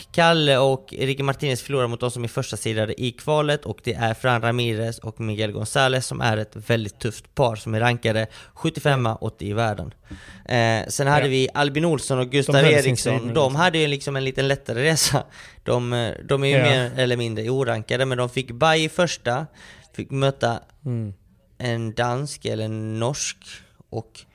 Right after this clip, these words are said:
Speaker 1: någon ha-, låtsasspanjor. Jag vet inte.
Speaker 2: Mm, mm.
Speaker 1: Eh, vann den matchen
Speaker 2: Fattar.
Speaker 1: sju fem sex tre, vilket var bra gjort av dem. Och sen hade de en
Speaker 2: Verkligen.
Speaker 1: tuffare match. För vi, jag och Adrian skulle möta vinnaren i den gruppen och då var ju Albin och Gurra i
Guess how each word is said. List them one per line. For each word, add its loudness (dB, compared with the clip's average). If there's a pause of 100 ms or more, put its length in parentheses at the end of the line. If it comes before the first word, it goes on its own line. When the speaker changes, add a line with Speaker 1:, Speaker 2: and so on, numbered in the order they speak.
(280)
Speaker 1:
någon -4
ha-, -4 (480)
låtsasspanjor. -4 (340)
Jag -4
vet -4
inte. -6 (400)
Speaker 2:
Mm, 0 (100)
mm. 4
Speaker 1:
Eh, -6
vann 4
den 4
matchen 0
Speaker 2:
Fattar. 0
Speaker 1:
sju -2
fem -2
sex -6
tre, 0
vilket -4
var 4
bra 6
gjort 4
av 4
dem. -2 (160)
Och -4
sen -4
hade 2
de -2
en -4
Speaker 2:
Verkligen. 0
Speaker 1:
tuffare -2
match. -6 (420)
För -6
vi, 0 (380)
jag 2
och -8
Adrian 0
skulle -4
möta -2
vinnaren -4
i 0
den 0
gruppen -2
och -2
då 0
var 2
ju 2
Albin 0
och -2
Gurra 0
i -6